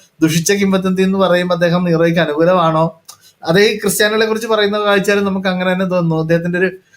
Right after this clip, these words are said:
ചായ്വ്, ഏഹ്, പൂർണ്ണമായിട്ടും വ്യക്തമല്ല, ആ, എന്തിലേക്കാണെന്നുള്ളത്. Anyway, അദ്ദേഹം പറയുന്നത് ഇങ്ങനെയാണ് തുടർന്ന്, ഈ കിംവദന്തി ഇല്ലാതാക്കാൻ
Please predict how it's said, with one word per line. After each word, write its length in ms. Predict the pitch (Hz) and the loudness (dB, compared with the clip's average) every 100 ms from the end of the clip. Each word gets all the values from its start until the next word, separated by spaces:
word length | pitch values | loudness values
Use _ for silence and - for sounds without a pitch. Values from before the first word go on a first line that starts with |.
| _ - - | _ -10 -2
ചായ്വ്, 420 | 165 170 180 196 | 0 2 2 2
ഏഹ്, 640 | 190 180 175 175 170 165 165 | 0 -2 -6 -6 -6 -8 -4
പൂർണ്ണമായിട്ടും 520 | 175 180 185 185 190 | -2 0 -2 -2 -4
വ്യക്തമല്ല, 500 | 170 - 143 104 - _ _ _ _ _ _ _ | -6 -4 -4 -4 -10 _ _ _ _ _ _ _
ആ, 220 | 120 117 113 110 | -12 -8 -8 -8
എന്തിലേക്കാണെന്നുള്ളത്. 840 | 147 139 139 135 117 113 120 107 143 | -8 -4 -2 -2 -2 -8 -6 -2 2
Anyway, 220 | 170 110 - _ _ _ _ - | 2 0 -4 _ _ _ _ -6
അദ്ദേഹം 320 | 139 160 170 | -2 0 2
പറയുന്നത് 300 | 170 147 156 | 2 2 2
ഇങ്ങനെയാണ് 460 | 160 135 113 107 110 | 0 0 0 0 0
തുടർന്ന്, 440 | 117 117 110 110 - _ _ _ 175 | -2 -2 -4 -6 -12 _ _ _ 0
ഈ 120 | 185 | 2
കിംവദന്തി 480 | 214 220 247 254 254 | 4 2 2 0 0
ഇല്ലാതാക്കാൻ 640 | 208 175 180 160 - - | 0 2 2 0 -4 -10